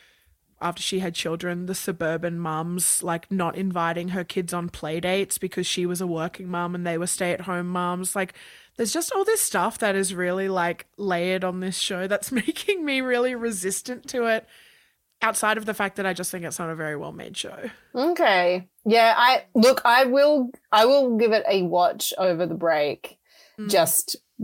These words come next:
Speaker 2: because I'm so curious, because I like the book, but
Speaker 1: Yeah.
Speaker 2: it's one of those shows where you're like, "Is this not getting picked up by, like, for reviews that much?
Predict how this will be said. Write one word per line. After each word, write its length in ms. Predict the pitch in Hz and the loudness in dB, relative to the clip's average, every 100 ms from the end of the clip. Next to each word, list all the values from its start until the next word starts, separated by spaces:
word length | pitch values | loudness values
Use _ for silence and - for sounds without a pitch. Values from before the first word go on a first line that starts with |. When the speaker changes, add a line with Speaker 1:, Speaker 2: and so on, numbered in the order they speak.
| 185 | 0
Speaker 2:
because 220 | 202 208 | 4 4
I'm 160 | 190 180 | 4 4
so 180 | 175 185 | 2 2
curious, 720 | - 180 165 151 127 175 - | 2 2 4 4 2 2 0
because 240 | 185 170 | 0 0
I 120 | 170 160 | 2 2
like 240 | 160 - | 2 0
the 80 | 156 | -2
book, 420 | 165 151 - - | 0 0 -2 -4
but 400 | 180 156 151 - _ | 2 4 4 0 _
Speaker 1:
Yeah. 420 | 214 196 175 143 185 - _ | -2 0 0 -2 -6 -14 _
Speaker 2:
it's 160 | 294 320 | 2 4
one 140 | 370 | 4
of 80 | 415 | 4
those 240 | 453 392 | 2 2
shows 340 | - 277 254 220 | 4 4 4 4
where 160 | 214 | 4
you're 160 | 208 196 | 6 4
like, 500 | 185 180 175 - - - | 4 2 0 -6 -12 -2
"Is 140 | 233 | 0
this 180 | 339 349 | 2 2
not 280 | 349 370 - | 0 0 2
getting 320 | 277 269 269 | 2 2 -2
picked 280 | 254 240 220 | -4 -2 2
up 300 | 202 - - - _ - | 2 0 -6 -20 _ -2
by, 320 | 185 175 175 | 0 2 2
like, 220 | - 180 175 | 2 0 0
for 200 | - 196 | 0 2
reviews 680 | 180 165 170 165 160 156 - | 2 2 2 4 2 0 0
that 200 | 175 - | 0 0
much? 520 | 160 156 135 - - | -2 -4 -2 -4 -4